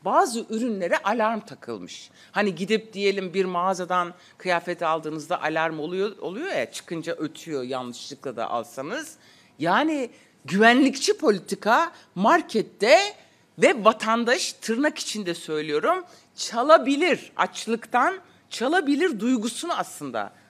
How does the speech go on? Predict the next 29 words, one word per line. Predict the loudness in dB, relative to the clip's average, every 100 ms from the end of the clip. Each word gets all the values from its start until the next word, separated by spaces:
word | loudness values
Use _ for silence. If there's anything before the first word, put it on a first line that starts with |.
| _ _
çok | -4 -4 -2
net | -4 -4
bir | -12
şekilde | -8 -8 -8 -8 -8
topluma | -6 -10 -8 -8
gösteriyor. | -6 -8 -6 -8 -4 -4 -6 -10 -20 _
Ya | -6 -6
biz | -8 -8
de | -8
diyoruz | -8 -10 -12
ki | -12 -8 -10 -12 -20 -20 -6
bu, | -6 -6 -10 -10
e, | -6 -4 -2 -2 -2 -6 -2
bebek | 2 2 0 -2
bezlerine, | -4 -2 -2 -2 -4 -6
mamalara, | -4 -2 -2 -2 -2 -2 -4 -6 -16 _ _ _ _ _ -10
diğer | -2 0 0 -2
ürünlere | -4 0 0 0 2 2 2 -2 -10 _
siz | -4 0 0 2
alarm | 4 6 6 4
koyacağınıza | 0 2 2 2 -2 -2 0 2 2 0 -8 _
Merkez | -2 -2 0 -4 -4 -6
Bankası'nın | -6 -8 -14 -16 -14 -12 -12 -14 _ _ -8
ve |
hazinenin | -6 -10 -10 -10 -8 -10
kasasına | -12 -14 -14 -14 -10 -8
alarm | -6 -6 -6 -8
koyun | -14 -16 -16 -18
ya. | -20